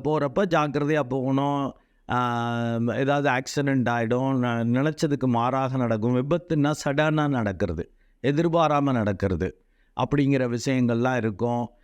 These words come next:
அதனால கவனமா போகணும்னு பல ஜோதிடர்கள் சொல்லுவார்கள். நான் பார்த்தீங்கன்னாக்கா, அந்த விபத்து தாரையில தான் நார்மலா நாற்பது கிலோமீட்டர் ஸ்பீடுல போவீங்க அப்படின்னா, ஐம்பது கிலோமீட்டர்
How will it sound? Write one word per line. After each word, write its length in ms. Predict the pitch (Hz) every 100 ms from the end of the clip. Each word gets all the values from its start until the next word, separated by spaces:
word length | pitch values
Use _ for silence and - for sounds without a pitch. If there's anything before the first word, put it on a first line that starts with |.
| _
அதனால 260 | - 156 175
கவனமா 500 | 151 151 170 170 160 127
போகணும்னு 600 | 139 135 147 185 190 160
பல 440 | 139 151 156 143
ஜோதிடர்கள் 720 | 120 135 143 135 131 113 127
சொல்லுவார்கள். 680 | 117 127 110 104 90 85 85 _ _ _ _
நான் 320 | 120 147 175
பார்த்தீங்கன்னாக்கா, 840 | 170 160 160 156 147 139 123 127 120
அந்த 200 | 143 127
விபத்து 460 | 131 147 202 190
தாரையில 540 | 156 147 143 135 120 107
தான் 480 | 110 107 113 131 - _ _ -
நார்மலா 500 | 131 156 165 170 196
நாற்பது 420 | 180 160 156 156
கிலோமீட்டர் 440 | 139 151 170 147 143
ஸ்பீடுல 440 | 120 - 156 156 123
போவீங்க 440 | 117 131 120 127 123
அப்படின்னா, 280 | 110 117
ஐம்பது 400 | 156 147 160 170
கிலோமீட்டர் 500 | 156 139 123 104 117